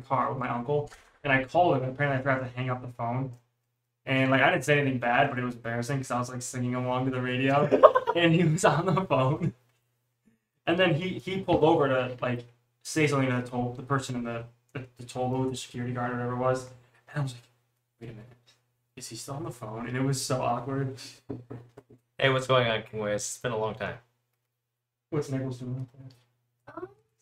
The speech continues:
Speaker 3: where
Speaker 2: It's probably on the inside,
Speaker 3: No,
Speaker 2: to be
Speaker 3: I
Speaker 2: honest with you.
Speaker 3: noticed that too. Like, the other day, it looked lumpy. I don't think he noticed the back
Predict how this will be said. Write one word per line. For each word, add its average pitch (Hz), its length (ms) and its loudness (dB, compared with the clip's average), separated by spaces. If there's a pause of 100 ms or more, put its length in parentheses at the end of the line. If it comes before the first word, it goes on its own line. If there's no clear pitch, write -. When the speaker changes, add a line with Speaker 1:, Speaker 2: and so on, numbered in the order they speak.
(1040)
Speaker 3:
where 302 220 -2 (2500)
Speaker 2:
It's - 100 -12
probably 185 260 6
on 117 80 2
the 98 120 -4
inside, 107 300 -2
Speaker 3:
No, 359 160 -2
Speaker 2:
to - 60 -10
be - 60 -6
Speaker 3:
I - 20 -4
Speaker 2:
honest - 160 -4
with 269 80 2
you. 277 40 -2
Speaker 3:
noticed 330 220 -8
that 269 300 -2
too. - 160 -12
Like, 269 160 -4
the 262 180 -10
other 269 180 -4
day, 269 200 -6
it - 60 -8
looked - 240 -20
lumpy. 226 300 -10
I - 40 -10
don't - 100 -18
think 262 140 -14
he 226 60 -12
noticed 240 220 -16
the 226 60 -14
back 247 460 -8